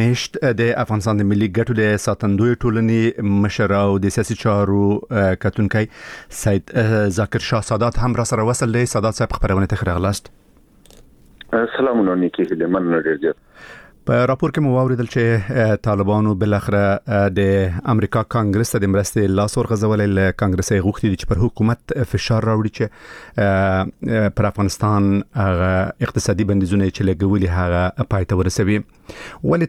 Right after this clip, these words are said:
Speaker 1: طالبان دې ته اړ شول چې له کانګرس څخه د مرستې غوښتنه وکړي او آیا کانګرس به د طالبانو دغه غوښتنه جدي وبولي؟
Speaker 2: په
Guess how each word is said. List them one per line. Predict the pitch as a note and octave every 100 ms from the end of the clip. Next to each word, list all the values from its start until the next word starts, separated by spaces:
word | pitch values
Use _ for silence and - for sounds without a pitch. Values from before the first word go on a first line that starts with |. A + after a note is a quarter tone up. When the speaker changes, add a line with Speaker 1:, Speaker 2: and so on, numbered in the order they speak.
| D3
Speaker 1:
طالبان | C3 C3+ B2+ G#2
دې | B2+ -
ته | A#2
اړ | G#2 F#2
شول | A2 -
چې |
له | G2+ F#2+
کانګرس | G#2 F#2 F#2 A2 - -
څخه | - F#2+ F2
د | F#2 F#2 - F#2+ F#2+
مرستې | F#2 E2+ A2 F2+
غوښتنه | - G#2+ G2
وکړي | F#2+ - G2+
او | G2 -
آیا | G#2 F#2+
کانګرس | G#2+ F#2+ F#2+ A2 B2
به | G#2
د | G#2
طالبانو | G2 G#2 G2+ G#2
دغه | G2 F#2+
غوښتنه | F#2+ - A2+ G2 F#2+
جدي | G#2 G#2+
وبولي؟ | G2+ G#2 A#2 - _ _ _ _ - - - _ _ - - - - - - C3+ C#3 -
Speaker 2:
په | D#3